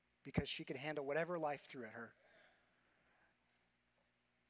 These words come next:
now struggles on a daily basis with en-, with enough energy just to get through the day. And there's nothing more painful than watching my best friend struggle with something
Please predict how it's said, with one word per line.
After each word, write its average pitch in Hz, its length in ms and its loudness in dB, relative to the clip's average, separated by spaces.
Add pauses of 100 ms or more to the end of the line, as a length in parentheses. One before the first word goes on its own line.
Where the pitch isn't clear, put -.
(140)
now 143 180 0
struggles 160 520 0
on 151 140 -2
a 147 40 -6
daily 151 260 0
basis 156 440 -2
with 131 120 -10
en-, 127 340 -6
with 135 180 -6
enough 127 240 -4
energy 127 320 -6
just 120 220 -4
to 117 60 -6
get 120 140 -8
through 120 160 -10
the 120 80 -12
day. 113 280 -8 (2000)
And 143 80 -4
there's 156 160 0
nothing 175 260 2
more 147 180 0
painful 160 420 -4
than 123 140 -8
watching 135 280 0
my 123 80 -4
best 123 280 -2
friend 135 260 -4
struggle 135 320 0
with 123 100 -4
something 160 380 -6